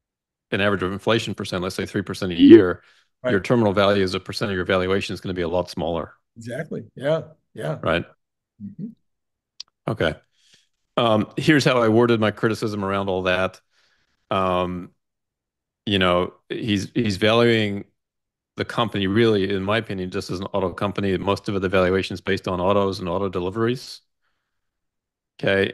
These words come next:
Speaker 1: And his, he's saying that the, you know, he states that Tesla is no longer viewed as a car company by most investors.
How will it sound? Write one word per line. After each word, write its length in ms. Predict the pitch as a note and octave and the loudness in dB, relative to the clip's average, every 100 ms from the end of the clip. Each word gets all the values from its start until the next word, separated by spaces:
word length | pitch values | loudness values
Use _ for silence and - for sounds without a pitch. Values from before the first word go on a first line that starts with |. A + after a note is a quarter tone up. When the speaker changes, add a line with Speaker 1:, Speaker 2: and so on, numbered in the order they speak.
| - | -4
Speaker 1:
And 340 | G2+ F#2+ F#2 | -2 0 0
his, 360 | G#2+ G#2 F#2+ - | -2 -4 -4 -8
he's 200 | - F#2+ | -6 -4
saying 420 | - A2 G#2+ G#2 | 0 0 0 -2
that 280 | G2 F#2+ - | -2 -2 -4
the, 260 | G2 F#2 - _ _ _ _ _ _ | -2 -2 -4 _ _ _ _ _ _
you 80 | - | -2
know, 80 | F2+ | 0
he 80 | |
states 380 | G2+ - C3 - | 0 2 2 2
that 100 | - - | -8 -4
Tesla 260 | A#2+ - | -4 -2
is 60 | G2+ | -4
no 100 | G#2+ | -2
longer 300 | G#2 G#2+ G2 | 0 -2 -4
viewed 260 | F2 A2 | -4 -4
as 140 | G#2 F#2+ | -4 -6
a 40 | |
car 240 | F2+ B2+ B2 | -6 -4 -2
company 380 | A2 F2 F#2 | -4 -8 -8
by 160 | F2+ F#2 | -4 -4
most 240 | F#2+ F#2 | -4 -6
investors. 720 | F#2+ F#2 A#2+ - D#2+ D#2+ - | -6 -2 -2 -4 -8 -8 -12